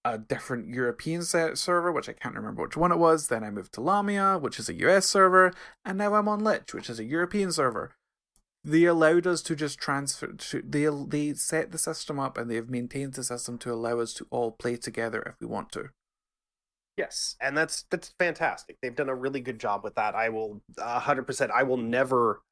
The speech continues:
Speaker 2: I will never positively talk about how WoW has handled server transfers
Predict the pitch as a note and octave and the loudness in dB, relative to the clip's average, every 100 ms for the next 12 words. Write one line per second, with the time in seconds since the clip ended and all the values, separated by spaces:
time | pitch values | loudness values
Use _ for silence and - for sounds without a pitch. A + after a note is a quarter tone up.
0 | _ D3+ E3+ E3 C#3 D3 C#3+ - C3 C3 | _ 2 6 6 6 6 4 4 4 4
1 | B2 A2+ A#2 - A2 - A2 G2+ A2 G2 | 4 -2 -2 2 0 2 2 2 2 2
2 | F#2+ G2 G#2+ G2+ F#2+ G2 G2 F#2+ G#2 B2+ | 0 -2 -4 -6 -10 -8 -8 -8 -8 -6
3 | A#2 - C3+ B2+ | -6 -6 -8 -8